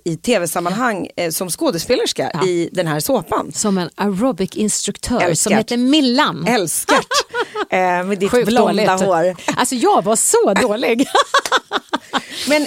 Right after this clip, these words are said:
Speaker 1: ville du skådespela och göra musikal också?
Speaker 2: Mm.
Speaker 1: Eller har det bara kommit?
Speaker 2: Nej, men,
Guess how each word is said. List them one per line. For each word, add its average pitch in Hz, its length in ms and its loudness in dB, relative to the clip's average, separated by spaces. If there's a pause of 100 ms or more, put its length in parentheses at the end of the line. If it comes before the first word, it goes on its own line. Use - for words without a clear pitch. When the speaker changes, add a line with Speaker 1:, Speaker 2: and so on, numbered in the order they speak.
Speaker 1:
ville 220 300 2
du 311 80 0
skådespela 175 600 -2
och 165 80 0
göra 160 280 0
musikal 160 540 -4
också? 156 140 -4 (260)
Speaker 2:
Mm. 190 160 2 (420)
Speaker 1:
Eller 226 160 2
har 226 140 0
det 220 120 2
bara 226 200 2
kommit? 233 720 -2 (320)
Speaker 2:
Nej, 233 280 2
men, 285 180 2